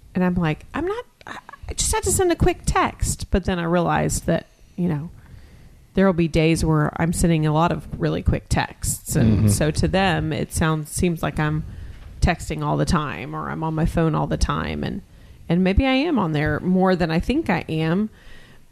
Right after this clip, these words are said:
Speaker 1: But, you know, sometimes it's important and sometimes it's not. Sometimes it's just really trivial stuff, you know.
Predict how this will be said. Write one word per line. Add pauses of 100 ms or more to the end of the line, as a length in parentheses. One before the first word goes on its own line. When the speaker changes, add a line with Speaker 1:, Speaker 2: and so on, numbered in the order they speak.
Speaker 1:
But,
you
know,
sometimes
it's
important
and
sometimes
it's
not.
Sometimes
it's
just
really
trivial
stuff,
you
know.